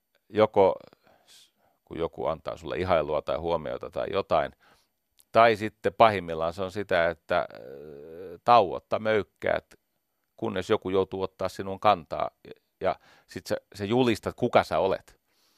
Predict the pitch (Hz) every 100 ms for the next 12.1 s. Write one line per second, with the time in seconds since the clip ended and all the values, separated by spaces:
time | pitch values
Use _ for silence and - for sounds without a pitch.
0 | _ _ _ _ 117 117 104 101 92 98
1 | 92 92 120 117 92 87 92 92 92 87
2 | 90 113 98 - 78 78 50 - _ _
3 | _ _ _ _ _ _ _ _ _ _
4 | _ _ _ _ _ _ _ _ _ _
5 | _ _ _ _ _ _ 156 - 120 -
6 | - - - _ _ - 151 165 110 95
7 | 80 76 71 - - - 127 - 143 147
8 | 101 69 50 - _ _ _ _ _ _
9 | _ _ _ _ _ _ _ - 151 156
10 | 131 156 135 101 113 104 - 170 - -
11 | 92 - 98 - 135 127 127 113 107 -
12 | 107